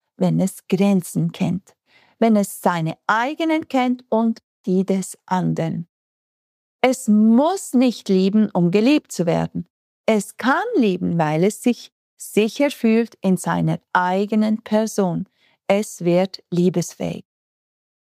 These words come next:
Ein Kind, das gesunde Grenzen kennt, entwickelt Selbstständigkeit. Es entwickelt Verantwortungsgefühl, innere Freiheit,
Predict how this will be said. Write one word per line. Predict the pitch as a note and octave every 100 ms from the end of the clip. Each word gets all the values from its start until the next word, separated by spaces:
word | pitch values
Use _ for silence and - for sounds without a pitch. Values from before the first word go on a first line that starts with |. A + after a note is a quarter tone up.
| _
Ein | - B3+ A#3+
Kind, | - F4+ F#4+ B3+
das | G#3+ G3+
gesunde | - F#3 G3+ C#4 F4+ F4
Grenzen | C4 A3 G3+ G3 - F3
kennt, | - C4+ A#3+ G3+ B3+ - _ _
entwickelt | - B3 A3+ G3+ G#3 - C#4 C#4+ - _
Selbstständigkeit. | E3 E3 A3 D4+ D#4 - - E3 D#3 D#3+ - - - _ _ _ _ _ _ _ _ _ _
Es | F#3+ G3
entwickelt | F3 F#3+ F3 G#3
Verantwortungsgefühl, | G#3+ C4 D4+ D#4+ - E3 - D#3+ E3 - D#3 - E3 E3+
innere | F#3 F3 F#3+ A3
Freiheit, | A3+ - C4 B3+ A#3 D#3+ E3